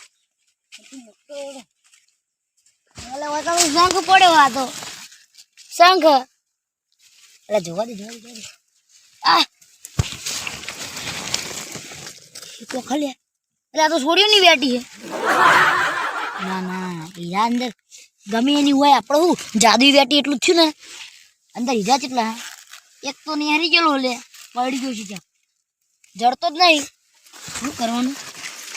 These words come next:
એટલે એક તો ચાલે. હીરા કેટલા અંદર? એક, બે, ત્રણ, ચાર, પાંચ, છ, સાત,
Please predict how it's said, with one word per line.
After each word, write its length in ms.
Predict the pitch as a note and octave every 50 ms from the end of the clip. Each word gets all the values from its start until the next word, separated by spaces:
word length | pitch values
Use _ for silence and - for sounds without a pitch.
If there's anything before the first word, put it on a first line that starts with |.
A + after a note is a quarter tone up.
| - - - - - - _ _ _ _ _ _
એટલે 200 | G#3 B3 C4+ E4 E4 D4+
એક 80 | C#4+ A3 -
તો 80 | C#4 C#4
ચાલે. 320 | A3 B3+ G#3+ A3 A3+ A3 F#3 E3 _ _ _ G#3
હીરા 280 | G#3 G#3+ A3+ C4 C#4 C4
કેટલા 220 | D#4+ C4+ C4 A3+ G#3+
અંદર? 160 | G#3+ G#3+ G3+ - _ _ _ - _ _ _ _ _ _
એક, 320 | F#3+ G3+ G#3 G#3 G#3+ G#3 G#3 _ G3+
બે, 120 | F#3+ F#3+ G3 G3+ G#3 G#3+ G#3+ _ _ _
ત્રણ, 400 | - F3+ F#3 G3+ G#3+ A3 A#3 A#3
ચાર, 480 | - - - G3 G3 G3 G#3 G#3+ A3+ A#3 A#3 - _ _
પાંચ, 300 | - F#3+ G3+ G#3+ A#3 A#3 - _ _ -
છ, 40 | - A#3+ A#3+ G3+ D#3 - _ _ _ _ _ _ _ _ _ _ _ _ _ G3
સાત, 160 | G3+ A3+